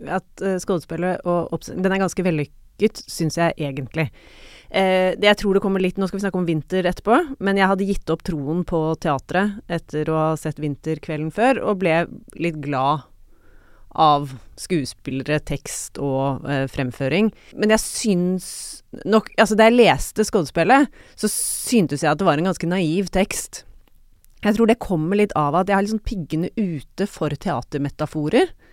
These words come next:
Eh, etter å ha brukt, eh, sikkert for mye av l-, tid av livet mitt på å lese og studere teatervitenskap, eh, så, så s-, har jeg liksom lagt merke til hvor fort man går, eh, i en eller annen,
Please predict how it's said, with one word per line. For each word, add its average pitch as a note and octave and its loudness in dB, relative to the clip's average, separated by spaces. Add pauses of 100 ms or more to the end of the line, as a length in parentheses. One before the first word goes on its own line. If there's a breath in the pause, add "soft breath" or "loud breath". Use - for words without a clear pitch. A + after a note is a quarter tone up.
(260 soft breath)
Eh, E3+ 2
etter F#3 2
å F#3 4
ha G3 6
brukt, - -4
eh, F3 2
sikkert F3+ -4 (120)
for G3 -2
mye D#3 -2
av E3+ 0
l-, D#3+ -6
tid D#3+ -2
av E3+ 0
livet C3+ -4
mitt D#3+ -4
på F3 -2
å D#3+ 0 (280)
lese E3+ -2
og D3+ -6
studere D#3 -2
teatervitenskap, D3+ -2 (440 loud breath)
eh, G3+ 8
så, G#3 4 (320)
så G#3+ -4
s-, - -6
har F#3+ 2
jeg F#3+ 2
liksom G3 2 (320)
lagt - 0
merke F#3 -2
til F#3+ -2
hvor G3 0
fort - -8
man G3 0
går, D#3 -2
eh, F#3 -2 (640)
i D3+ -2
en F#3+ 2
eller F3+ 0
annen, F#3 -2